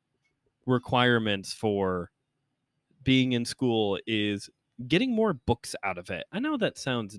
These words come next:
dumb because I do have to buy a lot of 'em, but yeah, this is that is one thing that I look forward to of being in school, is collecting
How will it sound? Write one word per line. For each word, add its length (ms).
dumb 420
because 260
I 80
do 160
have 180
to 100
buy 400
a 120
lot 280
of 120
'em, 220
but 360
yeah, 320
this 280
is 320
that 280
is 240
one 340
thing 340
that 120
I 120
look 200
forward 280
to 200
of 100
being 260
in 100
school, 400
is 200
collecting 720